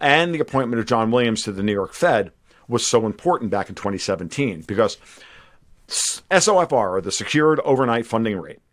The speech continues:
is a replacement, is a domestic replacement for libor. As a matter of fact, the entire world is moving away from, um, this kind of,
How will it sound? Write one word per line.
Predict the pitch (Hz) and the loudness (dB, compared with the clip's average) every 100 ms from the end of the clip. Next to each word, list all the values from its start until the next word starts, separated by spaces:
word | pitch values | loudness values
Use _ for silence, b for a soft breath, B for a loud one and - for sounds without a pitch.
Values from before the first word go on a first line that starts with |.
| _ _ | _ _
is | 147 135 127 | 6 6 4
a | |
replacement, | 123 113 - 139 135 120 110 - - | 0 -2 2 2 2 -4 -8 -10 -6
is | 117 | -2
a | |
domestic | 117 147 151 156 | 0 0 0 -4
replacement | 120 120 113 101 | 0 0 0 -4
for | 107 | -6
libor. | 95 92 - - | -4 -6 -10 -16
As | 101 | -8
a | 104 | 2
matter | 151 139 | 4 4
of | |
fact, | - 107 113 | 0 -2 -4
the | 101 | -8
entire | 95 107 98 | -4 -2 -2
world | 101 104 92 | 0 0 0
is | 87 | -4
moving | 98 90 90 | -4 -4 -6
away | - 101 104 101 | -4 0 0 0
from, | - 95 87 b b b b - | -4 -6 -6 b b b b -4
um, | 104 92 90 80 _ _ | -2 -2 -4 -10 _ _
this | 110 107 113 | -8 -2 -2
kind | - 107 95 | 0 -2 -2
of, | 87 | -8